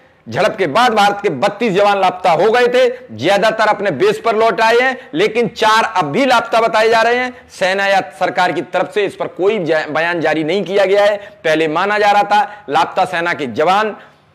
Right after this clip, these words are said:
नहीं, बल्कि रोड कंस्ट्रक्शन के वर्कर हैं। चीफ ऑफ डिफेंस स्टाफ बिपिन रावत और आर्मी जनरल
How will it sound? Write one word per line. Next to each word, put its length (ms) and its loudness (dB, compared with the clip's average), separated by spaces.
नहीं, 360 2
बल्कि 200 2
रोड 360 2
कंस्ट्रक्शन 480 0
के 100 -2
वर्कर 340 0
हैं। 200 -8
चीफ 300 -2
ऑफ 140 4
डिफेंस 600 -2
स्टाफ 640 0
बिपिन 440 -2
रावत 500 2
और 240 -2
आर्मी 360 2
जनरल 520 2